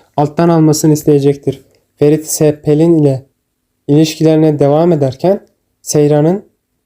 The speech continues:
durumu idare etmesini isteyecek ve onu Pelin ile tanıştıracaktır. Kazım ise Sunay'a neden o gün kahveyi getirmediği için öfkelidir. Sultan ise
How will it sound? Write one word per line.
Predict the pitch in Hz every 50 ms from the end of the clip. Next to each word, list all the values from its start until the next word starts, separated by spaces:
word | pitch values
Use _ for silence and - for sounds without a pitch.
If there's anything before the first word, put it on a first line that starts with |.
| _ _ -
durumu | 151 151 160 165 175
idare | 175 165 151 156 156 156 165 175
etmesini | 175 175 165 160 151 156 - 156 151
isteyecek | 147 - - 135 131 127 123 156 175 170 - _ _ _ _ _ _ _ _ -
ve | 143 151
onu | 156 156 156 170 160 165
Pelin | - 160 156 151 165 175 175 170
ile | 170 170 165
tanıştıracaktır. | - - 156 151 147 - - 151 151 143 139 156 156 156 - - 131 123 - _ _ _ _ _ _ _ _ _ _ _ _ _ -
Kazım | - 147 147 143 139 160 185 196
ise | 185 - - 147 139 139 139 _ _ _ _ _ _ _ _ _ _ _
Sunay'a | - - - 165 156 151 151 151 160 185 185 - _ _ _ _
neden | - 156 156 156 180 196
o | 208 196
gün | 175 175 175 175 175
kahveyi | - - 170 165 156 156 160 156 160 160
getirmediği | 156 156 151 151 - 185 190 185 175 156 160 156 - -
için | 143 - - - 220 240 - _ _ _ _ _ _ _ _ _ -
öfkelidir. | 160 160 160 160 - 175 165 165 151 135 135 123 - _ _ _ _ _ _ _ _ _ _ _ _ _ _ _ _ _ _ _ _ _ _
Sultan | - - - - 156 151 - 185 190 190
ise | 185 185 - - 175 190 233 - _